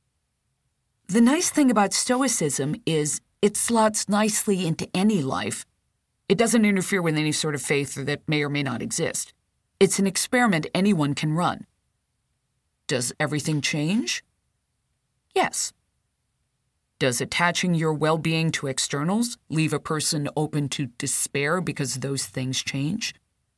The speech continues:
God, yes. See my jar of caramel. In case you're curious,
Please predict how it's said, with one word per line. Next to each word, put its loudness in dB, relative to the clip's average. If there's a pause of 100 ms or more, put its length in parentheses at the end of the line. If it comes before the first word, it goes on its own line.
(500)
God, 6
yes. -6 (520)
See -2
my -2 (200)
jar -6
of -8
caramel. -2 (2000)
In 6
case 0
you're 2
curious, 0